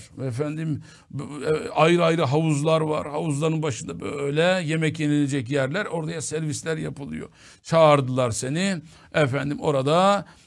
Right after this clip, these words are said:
adam yediriyor, içiriyor, ikramlar, çaylar, börekler geliyor vesaire. "Orada kalabilirsin." diyor birkaç gün. Kalınacak güzel yerler de var.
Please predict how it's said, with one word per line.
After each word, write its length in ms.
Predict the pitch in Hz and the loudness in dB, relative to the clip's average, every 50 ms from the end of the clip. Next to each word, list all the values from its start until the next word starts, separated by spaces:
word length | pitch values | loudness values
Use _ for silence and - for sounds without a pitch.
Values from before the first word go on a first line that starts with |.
| _ _ _ _ _ - - | _ _ _ _ _ -6 -2
adam 300 | 139 151 160 156 147 143 | -2 0 0 0 0 2
yediriyor, 560 | 151 170 165 156 175 175 180 175 170 165 - | 0 0 0 0 -2 -2 -2 -2 -4 -4 -8
içiriyor, 680 | - - - 160 - - 190 175 175 175 175 170 160 165 | -8 -10 -10 -8 -6 -6 -4 -2 -2 -2 -2 -2 -4 -4
ikramlar, 680 | - 170 - - 170 165 165 170 - 127 110 - 123 | -6 -8 -8 -6 -8 -6 -6 -6 -6 -6 -8 -8 -8
çaylar, 560 | - - 185 180 170 170 170 170 170 165 151 151 | -6 -4 -2 -2 -2 -4 -4 -6 -6 -6 -6 -4
börekler 540 | 180 185 180 175 143 - 175 180 180 175 | -2 0 0 0 0 2 4 4 4 4
geliyor 540 | 151 131 160 185 180 185 190 190 185 175 165 | 4 2 0 0 0 2 2 2 2 2 0
vesaire. 640 | 170 160 - - 185 190 185 180 180 165 139 - - _ _ _ _ _ _ | -2 -2 -2 0 0 2 2 2 2 0 0 -2 -8 _ _ _ _ _ _
"Orada 340 | - 139 156 151 151 165 156 | 0 2 2 4 4 2 2
kalabilirsin." 720 | 160 160 170 185 190 180 190 196 202 185 - - 202 190 | 0 0 2 2 2 2 4 2 2 2 2 0 -2 0
diyor 240 | 175 180 180 165 156 | 0 0 0 0 0
birkaç 420 | 170 160 - - 170 160 - - | 0 0 2 4 2 2 2 0
gün. 520 | - 170 165 151 151 147 - - 151 123 117 | -2 0 0 0 0 -2 -4 -8 -10 -10 -8
Kalınacak 680 | - 139 143 151 156 156 156 151 135 151 139 - - - | -6 -4 0 0 2 4 4 4 4 2 0 0 -4 -8
güzel 360 | 131 123 120 131 151 147 147 | -8 -6 -4 -4 -4 -4 -2
yerler 420 | 147 147 143 143 147 156 151 147 | 0 0 0 2 4 4 4 4
de 80 | 143 139 | 2 2
var. 260 | 143 160 196 214 196 | 0 0 -2 -4 -6